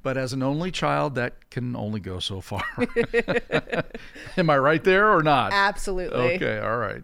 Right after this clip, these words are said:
Speaker 1: good. Tell us about how you came to Cal O E S.
Speaker 2: Sure. So, m-, I found my way into the emergency management discipline by chance. I attended McGeorge School of Law,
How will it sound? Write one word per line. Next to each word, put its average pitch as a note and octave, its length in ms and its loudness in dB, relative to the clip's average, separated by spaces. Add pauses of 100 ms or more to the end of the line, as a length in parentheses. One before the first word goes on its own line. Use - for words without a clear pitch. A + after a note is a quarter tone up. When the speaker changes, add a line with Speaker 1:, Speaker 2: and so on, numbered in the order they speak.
Speaker 1:
good. A2 280 -6 (120)
Tell G#3 200 -4
us - 140 -6
about D3 460 -4 (440)
how E3+ 360 -4
you C#3 240 -6
came G3 420 -6
to - 60 -8
Cal E2 320 -10
O D#2 140 -12
E D2 80 -12
S. E2 400 -8
Speaker 2:
Sure. F4+ 420 -2
So, A#3+ 420 2 (280)
m-, A#3 160 -4 (160)
I C#4 180 2
found G#4 260 0
my C#4+ 160 4
way F3+ 500 0
into G3 260 -6
the F3+ 140 -6
emergency F#3 640 -4
management E3+ 800 -6
discipline D#3+ 760 -8 (640)
by D#3+ 160 -2
chance. - 640 -14 (560)
I F#3 720 2 (440)
attended G3+ 360 -2
McGeorge F#3 440 0
School C#4+ 360 -2
of C#4+ 60 -6
Law, E3+ 280 -2